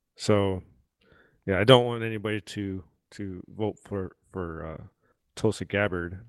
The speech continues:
but I just want people to, I guess, have a different perspective on, on, you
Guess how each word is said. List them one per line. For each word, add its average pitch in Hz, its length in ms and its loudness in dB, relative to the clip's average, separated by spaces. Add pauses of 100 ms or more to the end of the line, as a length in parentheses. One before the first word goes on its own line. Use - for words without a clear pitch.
but 87 240 -2 (300)
I 104 60 -2
just 98 220 -6
want 101 180 0
people 95 280 -2
to, 85 220 -4 (500)
I 101 60 -2
guess, 95 180 2
have 107 240 4
a 95 60 0
different 95 320 0 (160)
perspective 95 720 -4 (500)
on, 90 300 -2 (160)
on, 87 240 -4 (960)
you 90 240 2